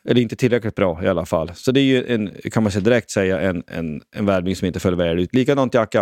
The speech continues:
Andersson som nu har lämnat. Eh, det sa vi tidigare avsnitt, en värvning som aldrig skulle ha gjorts, tycker jag. Både därför att hans historia, men också att han är inte tillräckligt bra. Men kontentan här, Nicke, vi ryker ju semin mot Djurgården.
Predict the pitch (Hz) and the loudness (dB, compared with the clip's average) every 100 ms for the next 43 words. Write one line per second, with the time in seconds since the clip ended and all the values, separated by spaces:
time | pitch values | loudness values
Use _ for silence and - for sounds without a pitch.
0 | 113 - 101 98 - 151 117 110 160 139 | -2 -2 0 0 0 0 0 0 2 2
1 | 139 135 127 135 147 - _ - - - | 2 0 0 0 -2 -6 _ -20 -20 -20
2 | - - 117 - - - 131 120 120 117 | -8 0 0 0 -10 -4 0 0 2 2
3 | 117 107 - _ 117 101 110 127 104 131 | 2 0 -2 _ 0 2 2 2 0 -2
4 | 113 _ - 113 107 110 98 101 92 98 | -4 _ -2 0 2 2 2 -2 -2 0
5 | 90 87 95 95 156 - - 139 139 143 | 0 0 2 2 2 -2 -4 2 2 2
6 | 151 _ _ - _ _ _ - 131 - | -2 _ _ -20 _ _ _ -12 -6 0
7 | 113 135 131 113 113 95 - 107 101 98 | 2 2 2 2 0 0 -2 -2 0 0
8 | - 101 95 95 87 - 92 90 87 80 | 0 2 2 0 -2 -2 -4 -2 -2 -2
9 | - 85 98 - 143 101 - _ _ _ | -2 -4 -4 -2 0 0 -2 _ _ _
10 | - - - - 160 165 180 196 185 165 | -16 -14 -18 -4 0 2 2 4 2 2
11 | 190 170 156 135 - 127 165 - 160 185 | 2 4 4 2 2 4 4 2 2 2
12 | - 180 - 170 165 156 139 151 135 143 | 2 2 2 2 2 2 2 4 4 2
13 | 120 98 | 2 2